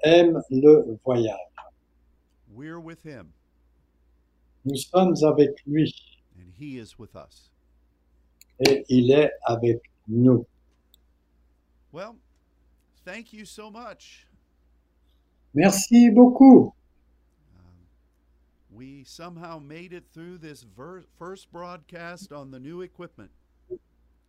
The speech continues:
Speaker 1: C'est la première fois que nous faisons ce, cette émission sur ce nouvel équipement.
Speaker 2: Thank you for sharing it with us.
Speaker 1: Merci de l'avoir partagé.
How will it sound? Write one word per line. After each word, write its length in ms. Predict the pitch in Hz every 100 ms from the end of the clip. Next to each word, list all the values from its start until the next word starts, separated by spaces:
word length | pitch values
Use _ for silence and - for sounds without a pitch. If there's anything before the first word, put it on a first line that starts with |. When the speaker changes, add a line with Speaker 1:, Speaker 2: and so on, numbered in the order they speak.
| _ _ _ _
Speaker 1:
C'est 340 | - 135 131 127
la 320 | 120 110 104 - -
première 440 | 185 185 170 160 -
fois 240 | 180 180
que 100 | 180
nous 240 | 147 147 135 -
faisons 380 | 156 123 160 165
ce, 500 | 151 - 139 131 127
cette 280 | 123 139 127
émission 600 | 165 165 156 - 165 175
sur 240 | - - -
ce 160 | -
nouvel 440 | 139 147 190 220 214
équipement. 600 | 208 202 190 165 147 - _ _ _ _ _
Speaker 2:
Thank 320 | 156 165 165
you 160 | 160 156
for 180 | - 156
sharing 560 | - 165 165 147 123
it 140 | 104 90 _ _ _ _ _ _ 113
with 140 | 113
us. 320 | 104 82 _ _ -
Speaker 1:
Merci 1300 | 127 156 - _ 170 165 165 151 143 131 123 120 120 117 113
de 80 | 131
l'avoir 420 | 131 127 143 -
partagé. 600 | 151 - - 131 - 104